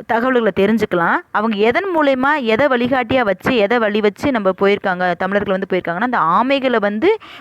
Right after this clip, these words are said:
ஒரு வழிகாட்டியா வச்சு அந்த நாடுகளுக்கு சென்று பயணம் செஞ்சிருக்காங்க, வாணிபம் செஞ்சிருக்காங்கன்றத ஒரு இன்ஃபர்மேஷனை நம்மளுக்கு போட்டிருக்காங்க. புரியுதுங்களா?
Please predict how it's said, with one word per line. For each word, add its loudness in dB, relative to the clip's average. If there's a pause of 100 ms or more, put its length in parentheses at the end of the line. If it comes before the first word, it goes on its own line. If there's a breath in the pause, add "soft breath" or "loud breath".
ஒரு -2
வழிகாட்டியா 0
வச்சு -2
அந்த -2
நாடுகளுக்கு 0
சென்று -2
பயணம் -2
செஞ்சிருக்காங்க, -2
வாணிபம் -2
செஞ்சிருக்காங்கன்றத -2
ஒரு 0
இன்ஃபர்மேஷனை -4
நம்மளுக்கு -4 (160)
போட்டிருக்காங்க. -2 (120)
புரியுதுங்களா? -2